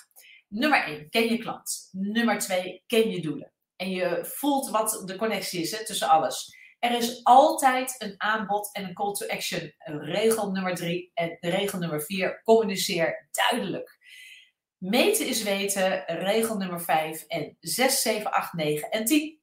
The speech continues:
ga ik volgende week doen. En dan had ik nog iets beloofd.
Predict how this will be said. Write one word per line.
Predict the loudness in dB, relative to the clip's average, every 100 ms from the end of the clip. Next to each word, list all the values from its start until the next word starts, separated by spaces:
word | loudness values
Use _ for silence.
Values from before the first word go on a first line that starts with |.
| _
ga | -12 -4 0 0
ik | -2
volgende | -6 -6 -4
week | -4 -4 -6
doen. | -10 -10 -4
En | 0
dan | 4
had | 6 4
ik | 2
nog | 0
iets | -2 -4
beloofd. | 2 4 4 2 -6 -8